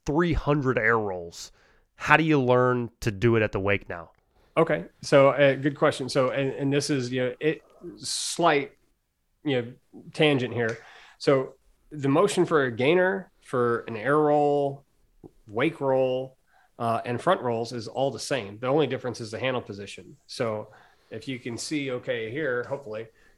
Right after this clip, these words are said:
Speaker 2: uh, a gainer, you know, you cut out, you dip, you take off, that handle stays here. For an air roll, you're cutting out, both hands on, and then you're just going straight back. So it's the same thing, gainer, back roll.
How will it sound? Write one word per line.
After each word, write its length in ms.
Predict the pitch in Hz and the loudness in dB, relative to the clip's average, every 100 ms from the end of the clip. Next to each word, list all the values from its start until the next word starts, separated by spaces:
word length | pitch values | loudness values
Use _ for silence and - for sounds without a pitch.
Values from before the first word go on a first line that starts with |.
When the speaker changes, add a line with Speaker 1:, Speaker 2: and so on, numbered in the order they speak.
| - | -14
Speaker 2:
uh, 300 | 120 117 117 | -8 -8 -8
a 80 | 127 | -12
gainer, 460 | 117 143 185 196 185 | -6 -4 -4 -4 -8
you 60 | 151 | -10
know, 60 | 131 | -10
you 180 | 123 123 | -12 -6
cut 160 | 156 147 | -2 0
out, 320 | 147 156 127 | 0 -2 -8
you 60 | |
dip, 320 | 123 131 135 - | -10 -6 -6 -8
you 140 | 135 | -16
take 280 | 123 131 127 | -8 -8 -8
off, 260 | 123 123 - | -8 -10 -10
that 160 | 120 | -12
handle 340 | 123 135 127 117 | -10 -8 -8 -10
stays 380 | - 113 104 - | -14 -16 -16 -14
here. 340 | 175 104 - _ | -12 -12 -16 _
For 180 | - 127 | -8 -6
an 80 | |
air 180 | 131 180 | -2 -2
roll, 420 | 147 127 123 123 _ - | 0 -2 -4 -10 _ -16
you're 140 | 127 | -14
cutting 320 | 123 147 139 127 | -6 -6 -4 -6
out, 340 | 120 123 - _ _ _ - | -6 -8 -10 _ _ _ -4
both 220 | 190 247 | -2 -2
hands 320 | 156 135 113 | -2 -2 -4
on, 340 | 117 113 113 117 _ _ _ _ _ - | -6 -6 -10 -16 _ _ _ _ _ -12
and 160 | 127 | -6
then 220 | 123 120 | -6 -6
you're 160 | 117 117 | -10 -14
just 240 | 110 117 | -14 -12
going 280 | - 117 110 | -8 -8 -8
straight 300 | - 123 107 | -10 -10 -10
back. 280 | 110 101 - _ | -12 -14 -18 _
So 200 | - 127 | -12 -10
it's 180 | 110 123 | -10 -12
the 80 | 113 | -12
same 360 | - 165 151 - | -6 -4 -4 -4
thing, 380 | 165 135 113 101 | -4 -4 -8 -8
gainer, 640 | 135 151 156 156 151 - _ _ | -4 -2 -2 -4 -8 -18 _ _
back 280 | - 127 120 | -6 -6 -6
roll. 200 | 104 87 | -12 -14